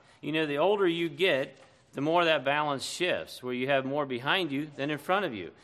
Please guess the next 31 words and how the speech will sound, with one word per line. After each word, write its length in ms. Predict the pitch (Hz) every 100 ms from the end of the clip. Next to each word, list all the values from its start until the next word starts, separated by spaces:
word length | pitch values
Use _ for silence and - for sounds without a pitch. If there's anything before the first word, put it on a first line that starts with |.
| - -
And 80 | 135
as 180 | 151
this, 220 | 180 160 135 - -
as 200 | 143 131
this 200 | 185 185
equation 560 | 185 - 185 208 175 160
starts 380 | - 175 170 175
to 80 |
change, 580 | 156 214 240 135 151 165 - -
you 160 | 143 160
have 160 | 151 139
less 320 | 165 196 196
and 120 | 175
less 240 | 170 165
time 420 | - 180 147 120 117
to 140 | 135
redeem. 580 | 120 107 120 127 80 73 _ _ _ _ _ _ _ _ _ _ 110
Redeem 460 | 113 123 165 196
the 80 | 180
time 440 | 180 165 135 131
because 360 | 127 120 135 120
the 80 | 117
days 340 | 120 131 123
are 80 | 117
evil. 420 | 123 127 90 69 _ _ _ _ _ _ _ _ _ _ _ _ _ _ _
As 180 | - 143
you 80 | 180
look 200 | 190 -
around 380 | 165 175 196 127
you, 340 | 107 120 156 - _ _ _ _ _
evil 440 | 143 190 165 156